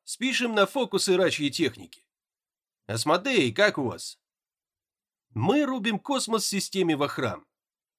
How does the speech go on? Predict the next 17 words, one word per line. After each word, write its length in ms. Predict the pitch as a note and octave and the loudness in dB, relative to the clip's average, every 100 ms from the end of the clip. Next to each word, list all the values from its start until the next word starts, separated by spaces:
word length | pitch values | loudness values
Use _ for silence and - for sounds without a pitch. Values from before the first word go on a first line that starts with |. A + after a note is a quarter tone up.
| - | -16
Страшно 540 | - - C4 D4 B3+ | -6 2 2 2 -2
сказать, 760 | A#3 - A#3+ F#3+ D#3+ G#2+ - - | -4 -2 -2 0 0 0 -10 -10
прямо 460 | - B2+ A3 F#3 D3 | -2 0 0 0 0
в 80 | B2+ | -2
личном 460 | G3+ A3+ F3+ E3 | -4 -2 0 0
палисаднике 800 | C3+ D3+ C#3+ - A3+ F#3+ G3 G3 | 0 -2 -2 -2 -2 -2 -4 -4
Сетаты 500 | F3 F3+ - E3 C#3+ | -2 0 0 0 0
Базорг, 680 | C3 F#3 D#3+ G#3+ D3 - - | 0 0 0 2 0 -2 -14
Клонского 540 | - A#2 G#3+ G3+ - G3 | -6 -2 0 0 2 4
Верховного 640 | F3+ C3+ D#3+ E3 C#3+ C3+ | 4 0 -2 0 0 -2
Главнокомандования. 1000 | A#2+ B2 A2 A2 C3 C#3 A#2 F#2+ F2 E2 _ _ _ _ _ _ _ _ _ _ _ | 0 0 0 -2 -2 0 0 -2 -10 -20 _ _ _ _ _ _ _ _ _ _ _
Позади 520 | A2+ C#3+ G#3+ D#4 C#4+ | 0 0 2 2 2
исчез 380 | A#3 - C4+ A#3+ | 2 0 0 -4
Дзуйха, 720 | A#2 A2 B3 B3+ D#3+ B2+ - - | -4 -4 0 -2 -2 -6 -8 -6
проглоченный 640 | A2 G#2+ F3+ F3+ E3 D#3 | -6 0 2 2 0 -2
демонами 540 | A#2+ C#3 C#3+ C3 B2+ C3 | 0 0 2 0 0 -2
Икс-матрицы. 880 | A#2+ A2+ - B2+ A#2+ G2 F2 - | -2 -4 0 2 2 -2 -14 -16